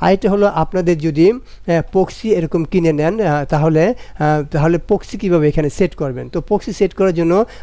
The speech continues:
আপনার যে এই উপরে যে এই থ্রি ডটের মতো দেখা যায় তিনটা, এই আইকনের মতো এখানে ক্লিক করবেন। এখানে ক্লিক করার পর এখানে আপনাদের এরকম থাকতে পারে, এখানে থাকা পরে প্রক্সি সার্ভার, এখানে ক্লিক করবেন।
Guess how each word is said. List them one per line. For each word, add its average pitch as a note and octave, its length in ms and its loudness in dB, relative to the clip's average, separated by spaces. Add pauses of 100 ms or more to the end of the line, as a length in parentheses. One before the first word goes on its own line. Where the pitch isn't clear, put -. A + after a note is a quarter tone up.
আপনার D#3+ 280 0
যে F3 80 0
এই A3 260 0
উপরে F3+ 580 2
যে D#3 180 0
এই D3+ 220 -2 (100)
থ্রি F#3 180 -2
ডটের D#3+ 260 0
মতো D3 140 -2
দেখা D3+ 260 0
যায় D#3 100 2
তিনটা, D3+ 360 0
এই F#3 320 0
আইকনের F3 400 0
মতো F#3 140 -4
এখানে D#3+ 300 0
ক্লিক F3+ 220 -2
করবেন। A#2+ 300 -8 (340)
এখানে A3 260 2
ক্লিক G3 280 -4
করার D#3+ 220 0
পর E3+ 260 -2
এখানে F3+ 360 0
আপনাদের E3 360 -2
এরকম E3+ 260 0
থাকতে D3 300 -2
পারে, D#3 240 0
এখানে F#3 180 0
থাকা F3+ 200 0
পরে E3 180 0 (100)
প্রক্সি G#3 320 0
সার্ভার, D3+ 380 0
এখানে E3+ 220 0
ক্লিক F3+ 240 -2
করবেন। B2 340 -6